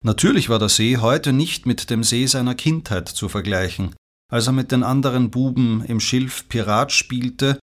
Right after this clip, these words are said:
und mit einem alten Ruderboot die Insel eroberte.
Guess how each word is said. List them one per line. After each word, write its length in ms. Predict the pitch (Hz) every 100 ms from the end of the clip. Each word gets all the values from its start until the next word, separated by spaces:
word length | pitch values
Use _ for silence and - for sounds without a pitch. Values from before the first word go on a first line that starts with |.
| _ _
und 160 | 127 113
mit 160 | 123 117
einem 240 | 113 110
alten 340 | 104 113 113
Ruderboot 720 | 113 113 147 127 123 123 - 127
die 140 | -
Insel 320 | 139 113 101
eroberte. 680 | 67 80 95 92 85 - 73